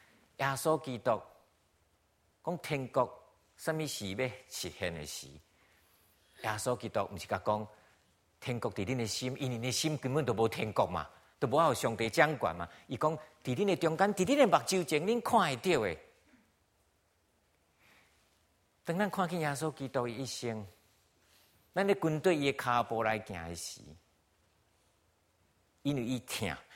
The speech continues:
因为上帝疼，所以伊甘愿为着世间人的罪，伫遐牺牲奉献，死伫十字架顶。所有上帝的国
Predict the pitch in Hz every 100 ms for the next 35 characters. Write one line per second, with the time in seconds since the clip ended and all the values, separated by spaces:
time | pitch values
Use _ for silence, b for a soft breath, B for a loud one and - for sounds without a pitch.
0 | B - 156 139 - - 123 117 123 113
1 | 120 123 110 107 151 156 135 - 123 120
2 | 113 117 113 113 107 107 - 160 113 120
3 | 107 101 110 104 117 107 101 127 127 117
4 | 110 101 123 117 117 104 98 85 87 90
5 | 85 B - - 196 135 120 - 107 98
6 | 95 147 120 139 113 78 - _ _ _
7 | _ _ _ _ _ _ _ _ _ _
8 | _ _ _ _ _ _ _ _ _ _
9 | _ _ _ - - 190 190 190 190 143
10 | 139 131 - _ _ _ _ _ _ -
11 | - 151 117 107 123 123 -